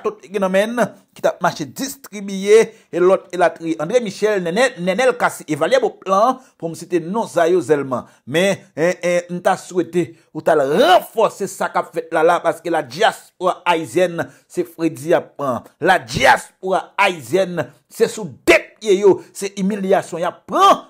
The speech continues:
anba bouch blan pou yo gade, pou yo wè si yo ta fè yon ti kole. Pyese gentan moun ki voye desan dola, yon bil, wi, li kite. Gentan moun ki voye senkann dola, se yon bil li kite,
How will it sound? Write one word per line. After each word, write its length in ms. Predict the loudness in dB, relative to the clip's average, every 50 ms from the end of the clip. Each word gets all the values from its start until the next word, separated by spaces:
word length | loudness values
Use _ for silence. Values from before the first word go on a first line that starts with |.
| _ -6
anba 300 | -6 -4 -2 -2 -2 -2 -2
bouch 240 | -2 -4 -6 -2 0
blan 280 | 0 2 2 2 0 -2 -8 _ _
pou 140 | -6 -4 -4
yo 60 | -2 0
gade, 300 | 0 0 0 0 -2 -2 -2 -4
pou 160 | -6 -2 0
yo 140 | 2 4 6
wè 120 | 8 6 6 4 0 -10 _ _
si 100 | -10 -6
yo 60 | -4
ta 80 | -4 -4
fè 80 | -4 -8
yon 120 | -12 -12 -12
ti 220 | -12 -12 -12 -12 -4 0
kole. 280 | 0 2 2 2 0 0 -2 -4
Pyese 340 | -4 -4 -2 -2 -2 -2 -2 -4 -8 _ _ 2
gentan 220 | 2 2 2 0
moun 160 | -2 -6 -10 -10
ki 80 | -8 2
voye 300 | 6 8 8 8 6 4 2 2
desan 340 | 2 2 2 2 0 -2 2
dola, 460 | 4 4 6 6 6 4 4 2 0 0 -2 -2 -2 -4 _ _ _ _ _ _ _
yon 200 | -2 -2 0 0
bil, 160 | 0 0 2 2
wi, 140 | 2 2 0
li 80 | 0 -2
kite. 320 | -6 -4 4 6 6 6 6 4 -2 -6 -10 _ _ _ _ _ _ _ _ _ _ _ _ _ _ _ _ _ _ _ _ _ _ _ _ _ _ _ _ _ _ _ _ _ _ _
Gentan 220 | -2 -2 0 0 -2
moun 180 | -2 -4 -6 -6
ki 100 | -4 -4
voye 460 | -2 2 2 4 4 4 4 6 6 8 6 6 4 0 -6 -14 _ _ _ _ _ _ -10
senkann 560 | -4 -2 -2 -2 -2 -2 -4 -4 -4 -6 -4 4 6
dola, 380 | 8 8 8 8 6 4 2 2
se 120 | 0 0 0
yon 160 | 0 2 4
bil 200 | 4 4 4 2 -2
li 100 | -4 -6 -8
kite, 320 | -8 -2 2 6 8 10